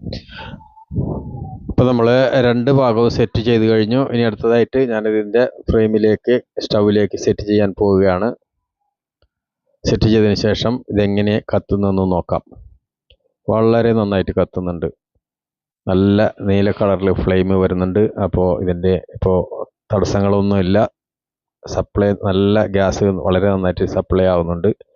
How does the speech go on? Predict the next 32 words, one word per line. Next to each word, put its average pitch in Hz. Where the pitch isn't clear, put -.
അപ്പോ 104
പ്രിയമുള്ളവരെ, 110
ഇത്രയേ 107
ഉള്ളൂ. 95
ഒരു 95
ഗ്യാസ് 92
സ്റ്റൗ 95
അഴിച്ച് 95
റിപ്പയർ 92
ചെയ്യുക 92
എന്ന് 87
പറയുന്നത് 87
നമുക്ക് 92
വീട്ടിൽ 90
തന്നെ 95
വെച്ച് -
ചെയ്യാവുന്നതേ 90
ഉള്ളൂ. 87
അപ്പോ 92
ഇന്നത്തെ 98
ഈ -
വീഡിയോ 98
നിങ്ങൾക്ക് 92
ഉപകാരപ്പെട്ടു 95
എന്ന് 92
ഞാൻ 92
വിശ്വസിക്കുകയാണ്. 95
വീഡിയോ 95
ഉപകാരപ്പെട്ടു 90
എങ്കിലൊന്ന് 92
ലൈക്ക് 95
ചെയ്തേക്കുക, 92